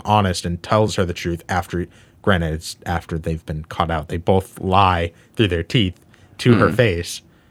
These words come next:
Speaker 1: um, several times for long periods of time.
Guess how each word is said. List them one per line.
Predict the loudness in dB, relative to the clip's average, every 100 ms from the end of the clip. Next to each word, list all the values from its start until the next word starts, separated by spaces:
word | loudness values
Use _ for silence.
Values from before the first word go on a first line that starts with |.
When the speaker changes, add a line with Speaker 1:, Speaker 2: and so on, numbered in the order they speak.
| _ _ _ -4
Speaker 1:
um, | -2 -2 -4 -6 -10 -12 -6
several | 4 6 6
times | 2 2 -4 -6
for | -2 -2 -2 -6 _ _ _ _
long | 2 4 4
periods | 0 -2 -6
of |
time. | -6 -8 -8